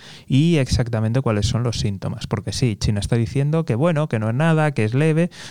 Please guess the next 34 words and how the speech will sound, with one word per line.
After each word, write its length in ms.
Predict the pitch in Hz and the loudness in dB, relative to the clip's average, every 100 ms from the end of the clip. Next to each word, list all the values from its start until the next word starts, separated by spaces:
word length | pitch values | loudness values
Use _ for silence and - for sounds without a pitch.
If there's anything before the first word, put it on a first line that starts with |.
| - | -4
pero, 760 | 135 147 175 135 110 104 98 104 | 0 4 4 4 2 0 0 0
en 80 | 107 | 2
fin, 420 | 156 156 110 104 | 4 4 2 -2
eh, 360 | 110 107 107 104 | -4 -2 -2 -2
todos 260 | 123 120 123 | 0 2 2
nos 220 | 123 - | 2 0
acordamos 580 | 123 120 117 120 139 143 | 2 4 4 4 2 2
de 80 | 123 | 0
cómo 160 | 117 | 0
empezó 320 | 110 107 - | 0 -2 0
este 220 | 104 - 107 | 0 0 0
virus, 420 | 127 107 95 104 | 0 0 -2 -4
así 380 | 95 98 107 98 | -6 -4 -6 -2
que 640 | 120 120 113 98 95 107 - _ - | 0 2 2 0 -4 -10 -16 _ -2
veremos. 680 | 127 110 101 92 _ - - _ _ _ _ - | 0 0 -2 -8 _ -20 -20 _ _ _ _ -6
De 140 | 127 | 0
momento 340 | 120 117 135 165 | 2 2 2 0
lo 80 | 131 | -2
que 100 | 113 | -4
se 120 | - | -4
tiene 180 | 104 104 | -6 -2
claro 240 | 107 113 | -2 -2
es 80 | - | 0
que 80 | 110 | 0
una 160 | 104 | 0
gran 220 | 104 101 | 0 -2
parte 200 | 107 110 | -2 -2
de 60 | 101 | -2
la 100 | 101 | -2
población 680 | 104 98 98 - 104 101 98 | -2 -2 -2 -2 0 -2 -4
está 420 | 98 - 101 98 | -6 -2 -2 -2
encerrada 480 | 101 - 113 104 95 | -6 -6 -4 -4 -8
en 80 | 98 | -2
China, 360 | - 147 190 | -2 0 -4